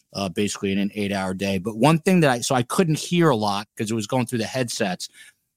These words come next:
And Tim Jansen, I caught this out of the corner of my eye. Someone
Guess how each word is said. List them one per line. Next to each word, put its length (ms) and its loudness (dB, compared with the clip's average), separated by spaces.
And 160 2
Tim 240 4
Jansen, 640 2
I 60 0
caught 280 4
this 180 -2
out 120 2
of 80 0
the 80 -2
corner 280 0
of 120 -6
my 180 -2
eye. 320 -4
Someone 720 2